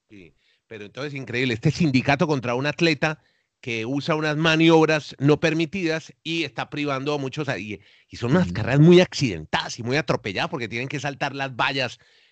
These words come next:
Speaker 1: y casi que, que corren con los hombros, ¿no? Con los codos, echando codo. Es una carrera
Speaker 2: Más o
Speaker 1: bien,
Speaker 2: menos.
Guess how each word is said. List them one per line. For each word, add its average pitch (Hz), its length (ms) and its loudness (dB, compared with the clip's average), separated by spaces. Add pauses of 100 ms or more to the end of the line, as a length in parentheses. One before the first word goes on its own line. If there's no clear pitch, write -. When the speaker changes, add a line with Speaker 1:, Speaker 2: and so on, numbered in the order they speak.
Speaker 1:
y 104 380 -4 (400)
casi 180 240 -2
que, - 200 0 (140)
que - 220 -4
corren 185 320 2
con 160 180 0
los 120 160 -2
hombros, 120 320 -2
¿no? 208 100 -2
Con 143 160 0
los 113 140 -6
codos, 185 240 0
echando 175 340 -4
codo. 147 300 -6 (300)
Es - 80 -20
una 233 140 -10
carrera 139 240 0
Speaker 2:
Más 190 100 2
o - 20 0
Speaker 1:
bien, 156 200 -2
Speaker 2:
menos. 147 80 -14